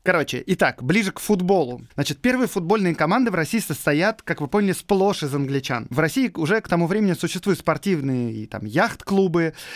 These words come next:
Например, в кружке любителей спорта, про который я читал газетную заметку, занимались теннисом, легкой атлетикой, лыжным спортом, велогонками. Но футбол — это что-то новенькое. В Петербурге тогда есть три футбольных клуба. «Невка», который составили шотландцы, работающие на ткацкой фабрике.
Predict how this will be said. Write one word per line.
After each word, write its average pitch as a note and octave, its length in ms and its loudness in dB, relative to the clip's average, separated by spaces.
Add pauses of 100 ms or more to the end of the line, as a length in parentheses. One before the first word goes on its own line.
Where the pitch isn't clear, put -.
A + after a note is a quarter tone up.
(120)
Например, F#3 380 2
в - 80 -16
кружке D#3+ 320 0
любителей D#3 400 0
спорта, B3+ 380 0
про D3 140 -4
который D3+ 280 0
я - 40 0
читал C3 320 0
газетную C3 460 -2
заметку, C3+ 400 -2
занимались D#3 580 0 (300)
теннисом, F#3 600 2
легкой D3 300 0
атлетикой, D#3+ 460 0
лыжным E3 360 2
спортом, C#3 500 0
велогонками. D#3 840 0 (340)
Но D3 120 2
футбол — C3+ 440 0
это C#3+ 260 0
что-то C#3 360 0
новенькое. A#2 720 -2 (160)
В - 20 -20
Петербурге E3 520 0
тогда D3+ 220 0
есть D3+ 140 -2
три G#3 180 2
футбольных E3+ 480 0
клуба. B2 440 -2 (380)
«Невка», C#3 580 2
который D#3+ 260 0
составили D#3+ 360 0
шотландцы, D#3 640 0
работающие B2+ 460 -2
на C3 120 0
ткацкой - 400 -2
фабрике. A2+ 500 -6